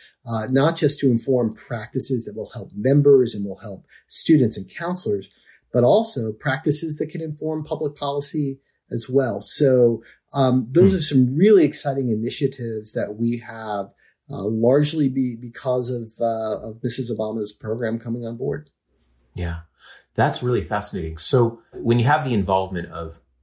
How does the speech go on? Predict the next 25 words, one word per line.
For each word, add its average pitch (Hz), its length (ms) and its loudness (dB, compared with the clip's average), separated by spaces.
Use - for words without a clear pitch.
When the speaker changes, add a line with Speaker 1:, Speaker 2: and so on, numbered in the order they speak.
Speaker 2:
national, 92 1200 -2
um, 76 480 -2
foundations 85 640 -2
like 78 160 -10
what 82 160 -6
you're 85 220 -6
talking 76 400 -6
about, 73 300 -10
it 101 80 -2
just 127 220 2
speaks - 340 -2
to 98 100 -2
the, 80 280 -4
to 90 120 -2
the 78 140 -6
seriousness 85 680 -2
of 67 120 -8
it, 64 120 -14
right? 73 200 -12
There's - 300 -6
a, 76 180 -8
a 95 60 -8
certain 98 320 0
kind 82 280 -6
of, 76 300 -10